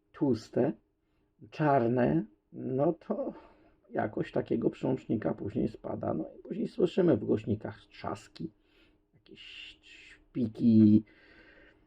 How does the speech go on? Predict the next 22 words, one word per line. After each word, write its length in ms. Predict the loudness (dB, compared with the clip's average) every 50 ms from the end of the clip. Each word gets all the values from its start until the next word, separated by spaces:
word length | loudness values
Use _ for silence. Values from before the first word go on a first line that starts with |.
| _ _ -10
no 220 | -4 0 2 4
i 80 | 6 6
nie 120 | 6 6
wiadomo 280 | 6 4 2 2 0 0
co 120 | -2 -4
jeszcze. 360 | -6 -6 -6 -10 -18 -20 -20
Także 300 | -20 _ -20 -20 -20 -20 -20 -12
tego 440 | _ -4 -2 -2 2 0 0 0 0 -6
robić 540 | -10 -8 -8 -6 -4 -6 -6 -6 -8 -16 -20 -20 _ -8
nie 240 | -2 0 2 2
wolno. 460 | 2 2 2 2 2 0 -4 -8 -16 -20 _ _ _ _ _ _ _ -20 _ _ -20 _ -20 -20 _ _ _ _ _
Co 120 | _ 0 2
ja 120 | 2 2
zrobię? 280 | 2 0 -4 -8 -14 -18 -20 -20 -20 -20 -20 _ _ _ -20 -20 _ _ -12 -4
Zastosuję 600 | -4 -4 -4 -4 -8 -12 -6 0 2 4 4 4
tutaj 340 | 2 0 -6 -6 -8 -10 -8
znany 420 | -4 -4 0 0 0 0 0 -2 -6 -12 _ _ _ _ _ _
nam 240 | -12 -10 -10 -10 -10
środek 440 | -8 -6 -2 0 0 -2 -2 -4
argentum. 600 | -8 -12 -8 -8 -8 -8 -8 -10 -10 -10 -10 -10 -12 -14 _ _ _ _ _ _ _ _ _ _ _ _ _ -14
Wykąpię 640 | -6 -6 -6 -6 -4 -6 -6 -6 -6 -4 -4 -6 -6
to, 260 | -6 -8 -12 -12 -14